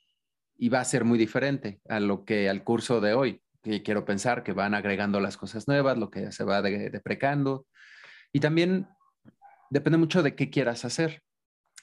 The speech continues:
porque muchas veces los Q A, pues, de, de entrada muchos todavía siguen con esta guerra de "soy Q A, ¿por qué tengo que saber desarrollo?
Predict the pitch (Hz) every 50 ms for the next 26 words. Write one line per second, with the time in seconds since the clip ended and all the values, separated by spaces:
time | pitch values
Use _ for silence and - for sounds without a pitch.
0 | _ - 139 - - 131 123 123 120 - 151 131 143 - 185 175 151 123 113 -
1 | - - 131 135 135 139 143 156 170 165 - 170 151 143 - - - _ _ _
2 | _ _ _ _ _ _ _ _ _ _ _ _ _ _ _ _ _ _ _ _
3 | _ _ - 123 _ - - - 139 190 156 - 170 185 185 190 240 285 415 440
4 | 415 349 254 247 247 - 269 262 262 - 233 214 214 208 202 196 - 202 202 196
5 | - 147 131 151 147 - 160 143 135 143 139 147 135 123 117 - 160 156 151 151
6 | 160 156 151 147 151 147 143 - - 147 147 147 139 131 - 147 - 131 120 120
7 | 113 123 120 - 104 101 107 104 104 107 107 -